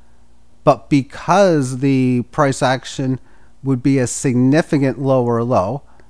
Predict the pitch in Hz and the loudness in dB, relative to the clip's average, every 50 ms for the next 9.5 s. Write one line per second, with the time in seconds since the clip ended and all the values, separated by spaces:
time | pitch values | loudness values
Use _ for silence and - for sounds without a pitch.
0 | - - - - - - 139 127 131 - - - 151 127 120 131 127 117 - 131 | -20 -20 -20 -14 -6 0 0 0 0 0 -2 -2 -2 0 0 0 0 0 -2 -2
1 | 120 120 113 117 113 113 113 107 107 104 104 135 127 120 120 117 - - - - | -2 -2 0 0 0 0 0 0 -2 -2 -2 0 0 0 -2 -2 -4 -6 -8 -8
2 | 123 113 113 - - - - - - - - - 127 131 143 147 156 151 - 170 | -6 -6 -8 -10 -14 -18 -20 -20 -20 -18 -10 -4 0 2 4 4 4 4 2 2
3 | 160 160 151 151 151 156 151 - - 139 135 131 - - 139 131 143 143 135 143 | 4 4 4 4 2 0 -2 -2 -2 -2 -2 -2 -2 0 0 2 2 2 2 0
4 | 123 135 127 123 117 135 135 131 120 - - - 127 117 113 98 123 113 120 139 | 0 0 0 0 2 2 2 2 2 0 -2 -2 0 0 0 2 2 2 4 4
5 | 143 139 135 123 120 120 127 127 117 - 127 110 - 135 131 131 117 147 143 139 | 2 2 0 0 0 0 0 -2 -2 -4 -6 -4 -2 -2 -4 -2 -2 -2 -2 0
6 | 139 135 135 139 139 - - - - - - - - - - - - - - - | 0 0 0 0 -2 -6 -12 -20 -20 -20 -20 -20 -20 -20 -20 -20 -20 -20 -20 -14
7 | - 120 120 117 113 - - 123 - - 123 107 - 110 107 110 107 101 90 101 | -6 -2 -2 -2 -2 -2 -6 -10 -8 -8 -8 -6 -4 -4 -2 -2 -2 -4 -4 -8
8 | 98 - - 110 95 - - 98 101 95 80 - - - - - - - 180 190 | -10 -8 -6 -6 -6 -6 -6 -6 -6 -6 -6 -8 -12 -14 -14 -8 -2 2 4 4
9 | 190 175 151 123 110 120 156 190 175 | 4 4 2 0 0 0 0 -2 -4